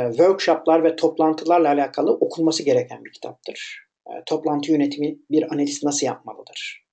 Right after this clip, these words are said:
İşte detaylar nasıl ortaya çıkartılır? Oradaki pratik şeyler neler olmalıdır? İnsanları kırmadan, etmeden nasıl, e, şey yaparsınız, yönetirsiniz?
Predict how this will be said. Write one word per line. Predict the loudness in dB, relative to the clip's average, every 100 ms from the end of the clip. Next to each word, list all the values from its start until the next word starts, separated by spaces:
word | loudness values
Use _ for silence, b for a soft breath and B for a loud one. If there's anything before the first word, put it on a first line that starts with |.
| _ _ -16
İşte | -10 -8 -6
detaylar | -4 -2 -2 -2 -2
nasıl | -2 -2
ortaya | -2 -4 -6
çıkartılır? | -8 -8 -12 -12 -18 -2
Oradaki | 2 2 0 -8
pratik | -6 -6 -8 -12 -14 -14 B B B B -2
şeyler | 2 4 4 4
neler | 4 4
olmalıdır? | 4 0 -6 -8
İnsanları | -6 -4 -6 -6 -8
kırmadan, | -4 -2 0 -2 -6
etmeden | -8 -8 -6 -6 -6
nasıl, | -6 -6 -8 -12 _ _ _ _ _ -20
e, | -16
şey | -8 -8
yaparsınız, | -8 -10 -14 -14 -12 -10 -10 -12 _ b b _
yönetirsiniz? | 0 0 0 -8 -10 -12 -10 -8 -10